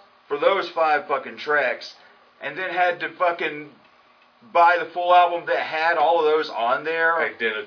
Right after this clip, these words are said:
Speaker 2: exactly the same. Not like,
Speaker 1: Yeah.
Speaker 2: not that they were different versions or remixed version either.
Speaker 1: Right. Now that annoys me. 'Cause me, I
Speaker 2: That
Speaker 1: wa-,
Speaker 2: does
Speaker 1: I, I
Speaker 2: happen a lot.
Speaker 1: listened to the E P. Me and Zach listened to the E P, but we were like, "Nah." And then we reviewed it. We were like,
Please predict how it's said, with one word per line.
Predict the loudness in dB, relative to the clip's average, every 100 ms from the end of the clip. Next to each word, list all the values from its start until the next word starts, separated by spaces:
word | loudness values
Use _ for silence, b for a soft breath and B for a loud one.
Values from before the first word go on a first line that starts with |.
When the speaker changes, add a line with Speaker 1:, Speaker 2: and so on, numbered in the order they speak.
| -10
Speaker 2:
exactly | -10 -8 -2 -2 -2 -10
the |
same. | -6 -6 -4
Not | -6 -8
like, | -12 -14
Speaker 1:
Yeah. | -2 2 6
Speaker 2:
not | 4
that | 2
they | -2
were | -4
different | 2 2 2 -4
versions | -2 0 -2 -6 -8 -6
or |
remixed | -4 -6 -8 -8 -12 -10
version | -10 -10 -10 -12
either. | -8 -8
Speaker 1:
Right. | 0 4 4 2
Now | -2 2
that | 6 6 6
annoys | 2 -4 -4 -6
me. | -12 -20 _ _ _ _ _ _ _
'Cause | -20 -12
me, | -2 4
I | 6
Speaker 2:
That | 6
Speaker 1:
wa-, | 4
Speaker 2:
does | 6 4
Speaker 1:
I, | 4
I | 4
Speaker 2:
happen |
a | 4
lot. | 4
Speaker 1:
listened | 4 2 -4 -6
to | -8
the | -8
E | -10 -12
P. | -12 -12 -12
Me | -12
and | -4
Zach | 0 0 0
listened | -4 -4 -6 -10 -12
to | -12
the |
E | -12 -14
P, | -14 -14 -12
but | -6
we |
were | -4 -2
like, | -2 -4 -4
"Nah." | -2 -2 -6
And | -12 -10
then | -10
we | -8
reviewed | -10 -10 -8 -6
it. | -6 -8
We | -6
were | -4
like, | -2 -4